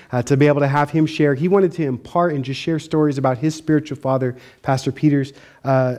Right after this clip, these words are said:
and just the importance of consistency in prayer, persevering in prayer.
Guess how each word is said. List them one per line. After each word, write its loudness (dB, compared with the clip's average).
and 0
just 0
the 6
importance 2
of -4
consistency -2
in -4
prayer, -10
persevering 2
in -4
prayer. -4